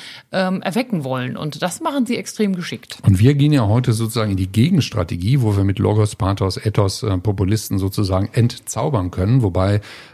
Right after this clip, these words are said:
Speaker 2: äh, nach meinem, ähm, Non-Grecum, äh, Verständnis, äh, hat Populismus und Logos, äh, wäre für mich schon ein Widerspruch in sich an dieser Stelle.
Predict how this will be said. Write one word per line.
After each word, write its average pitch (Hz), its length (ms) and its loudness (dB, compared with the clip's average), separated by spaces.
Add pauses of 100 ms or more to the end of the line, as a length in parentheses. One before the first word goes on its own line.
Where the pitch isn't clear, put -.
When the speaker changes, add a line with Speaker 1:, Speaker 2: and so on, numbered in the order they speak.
Speaker 2:
äh, 101 180 4
nach 95 200 0
meinem, 107 500 2
ähm, 98 380 2 (140)
Non-Grecum, 120 1000 2
äh, 107 360 2
Verständnis, 107 680 -2 (480)
äh, 101 220 2
hat 104 300 0
Populismus 110 640 0
und 98 280 0
Logos, 104 560 0
äh, 101 300 0
wäre 107 280 0
für 113 120 0
mich 107 120 2
schon 98 340 0
ein 87 40 -2
Widerspruch 104 420 0
in 113 120 0
sich 104 260 -4 (180)
an 98 120 -2
dieser 87 220 -2
Stelle. 85 280 -4